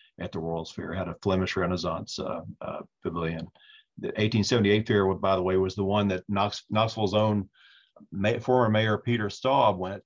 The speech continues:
there as the U S Commissioner, uh, representing the United States at the eighteen seventy-eight World's Fair, which was famous for the,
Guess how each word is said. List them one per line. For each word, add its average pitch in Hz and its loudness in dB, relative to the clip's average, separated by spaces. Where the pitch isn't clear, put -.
there 98 -2
as 98 -2
the 98 -10
U 110 0
S 107 0
Commissioner, 104 -4
uh, 82 -8
representing 95 0
the 92 0
United 98 0
States - -2
at 101 2
the 90 -2
eighteen 92 -2
seventy-eight 87 -4
World's 92 0
Fair, 92 2
which 92 -2
was 92 -6
famous 98 0
for 87 -2
the, 85 -4